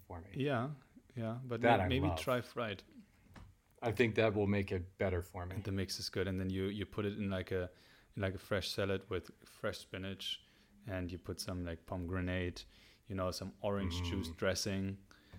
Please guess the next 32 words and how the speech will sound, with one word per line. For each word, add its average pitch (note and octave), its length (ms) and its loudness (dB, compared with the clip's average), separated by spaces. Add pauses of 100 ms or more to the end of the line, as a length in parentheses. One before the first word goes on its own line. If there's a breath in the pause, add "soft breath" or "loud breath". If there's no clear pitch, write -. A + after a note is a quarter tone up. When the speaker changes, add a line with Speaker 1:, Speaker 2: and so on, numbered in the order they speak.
(100)
Speaker 2:
some F2+ 280 -6
salt G2 320 2
and G#3+ 120 4
Speaker 1:
Ooh. G3 80 -6
Speaker 2:
pepper. F2 460 0 (480 soft breath)
Speaker 1:
Ooh. A3+ 300 0
Speaker 2:
Yeah, F#2 300 2
maybe F#2+ 260 -2
some F#2 240 -2
balsamico F#2 640 -2
to F#2+ 100 -8
give F2+ 180 -6
it F2 100 -4
some F#2+ 220 -4
ac-, E2+ 260 -8 (120)
acidity, F#2+ 580 -4
right? F2 260 -2
So, F2+ 320 -4 (720 loud breath)
oh, A2+ 300 4 (180 loud breath)
it's - 100 -16
the - 80 -12
perfect F#2+ 380 -2
summer G2 300 0
salad G2+ 380 0
if - 140 -6
you G#2 60 4
need A2+ 200 6
a A#2 40 0
little A#2 200 4
bit A2 100 2
of G2 60 0
substance. F#2+ 420 -4